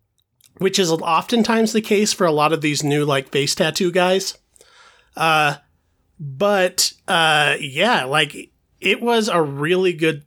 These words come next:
a really good set. They played, like, some of the lesser known songs. They didn't kick it right off with "Smells Like Teen Spirit." They didn't even play "Smells Like Teen Spirit," and they played for over an hour.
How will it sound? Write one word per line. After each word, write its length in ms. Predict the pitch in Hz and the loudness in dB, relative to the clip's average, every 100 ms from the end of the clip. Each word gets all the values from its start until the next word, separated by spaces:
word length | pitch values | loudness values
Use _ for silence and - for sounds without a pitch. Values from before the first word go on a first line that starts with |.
| - | -4
a 100 | 156 | -2
really 500 | 139 180 220 185 151 | -2 -2 2 2 0
good 320 | 135 147 143 | 0 -2 0
set. 300 | - 190 156 | 0 0 0
They 80 | 156 | -2
played, 360 | - 170 165 151 | 0 0 0 -2
like, 200 | 139 139 | -4 -2
some 200 | 170 175 | 0 0
of 140 | 175 | 0
the 100 | 185 | 0
lesser 380 | 160 165 - 190 | 0 0 0 0
known 240 | 185 190 | 2 2
songs. 280 | 190 175 185 | 2 2 2
They 120 | 180 | 2
didn't 200 | 180 196 | 0 0
kick 240 | - 170 202 | -2 -2 -2
it 80 | 185 | -4
right 300 | 147 156 165 | 0 0 2
off 340 | 156 170 - | 2 0 0
with 220 | 170 165 - - - | -2 -2 -8 -16 -6
"Smells 300 | 170 160 165 | 0 0 0
Like 120 | 156 | 0
Teen 140 | 180 | 0
Spirit." 200 | 175 180 | 0 0
They 60 | 185 | 2
didn't 140 | 269 156 | 0 0
even 100 | 117 | -2
play 280 | 175 220 | -2 0
"Smells 300 | 262 156 131 | 0 0 -2
Like 120 | 127 117 | -4 -4
Teen 180 | 139 | -4
Spirit," 320 | 123 - 135 135 | -2 -2 -2 0
and 80 | |
they 100 | 147 | 0
played 360 | 143 - 180 220 | 0 -2 -2 -2
for 100 | 143 | -2
over 200 | 135 139 | -2 -2
an 100 | 131 | -2
hour. 460 | 131 175 143 131 139 | 0 0 0 -2 -6